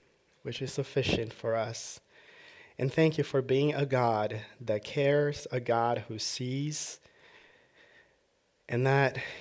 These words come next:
you have called out a people to yourself to be your body, your hands and feet in this world, and that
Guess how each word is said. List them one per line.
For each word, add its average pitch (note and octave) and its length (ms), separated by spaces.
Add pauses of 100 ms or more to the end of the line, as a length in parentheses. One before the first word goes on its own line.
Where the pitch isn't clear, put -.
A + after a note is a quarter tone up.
(100)
you C#3 320
have C3+ 440
called C#3 480
out C3 300
a C#3 80
people C3+ 420
to - 180
yourself C#3 880 (1000)
to - 160
be B2 460 (360)
your B2 280
body, A2+ 340
your A2 300
hands C3+ 340
and C#3+ 180
feet A2+ 400
in B2 120
this A2+ 260
world, G#2+ 360
and A#2 180
that A2+ 280